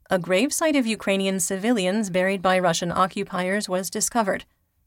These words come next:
It included the remains of two elderly women and a man.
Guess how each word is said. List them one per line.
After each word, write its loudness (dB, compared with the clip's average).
It 0
included 2
the 2
remains 2
of 0
two -2
elderly 0
women -2
and -4
a -4
man. -4